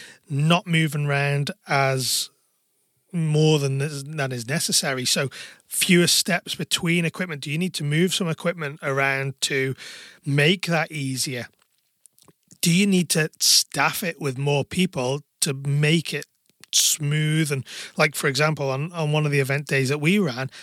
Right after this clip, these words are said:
I had, we normally ran on six people within our, our coffee shop. We had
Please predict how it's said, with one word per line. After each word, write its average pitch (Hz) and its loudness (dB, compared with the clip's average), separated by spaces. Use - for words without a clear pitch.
I 180 4
had, 156 0
we 170 4
normally 156 0
ran 143 0
on 135 -4
six - 0
people 147 -2
within 143 0
our, 139 0
our 135 -2
coffee - -8
shop. 160 -6
We 151 -2
had 131 -2